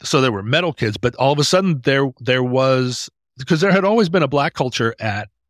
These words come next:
East Anchorage High School. It's just that it wasn't, it, it, it was, uh, it was a segregated one,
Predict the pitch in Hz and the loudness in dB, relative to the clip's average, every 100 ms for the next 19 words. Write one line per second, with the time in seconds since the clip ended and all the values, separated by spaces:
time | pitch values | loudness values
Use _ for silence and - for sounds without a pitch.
0 | _ _ - 120 - 110 107 104 - 98 | _ _ -2 -2 0 -4 -4 -4 -2 -2
1 | - 104 101 113 127 - - 156 - 135 | -2 -4 -4 -2 -2 -2 0 -2 0 0
2 | 135 123 127 143 147 147 139 _ _ _ | 0 0 2 2 2 -2 -2 _ _ _
3 | _ _ - 139 135 - 135 - 147 139 | _ _ -4 -2 -2 -6 -8 -2 0 2
4 | 135 120 139 131 131 120 _ _ _ _ | 2 2 2 2 -2 -6 _ _ _ _
5 | _ _ 135 139 135 139 233 269 135 98 | _ _ 0 2 2 2 0 -2 -4 -4
6 | 90 90 82 | -6 -10 -12